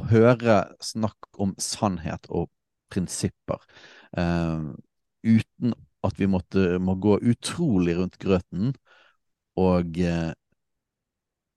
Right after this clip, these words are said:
pakke ting veldig inn, sånn som vi er veldig vant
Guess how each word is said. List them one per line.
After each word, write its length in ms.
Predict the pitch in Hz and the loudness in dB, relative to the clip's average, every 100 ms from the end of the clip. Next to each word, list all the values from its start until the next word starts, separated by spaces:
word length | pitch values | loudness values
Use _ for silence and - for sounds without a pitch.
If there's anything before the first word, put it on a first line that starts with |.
| _ _ _ 50 _ _ 117 90 - - | _ _ _ _ _ _ -16 -14 -14 -4
pakke 320 | 120 113 - | -2 0 -2
ting 260 | - 120 101 | -2 -2 0
veldig 280 | 92 107 95 | 2 2 2
inn, 200 | 110 127 95 | 0 -2 -2
sånn 140 | 107 | -4
som 80 | 90 | -2
vi 60 | 90 | -2
er 60 | 85 | 0
veldig 200 | 92 85 | -2 -2
vant 180 | 92 | -4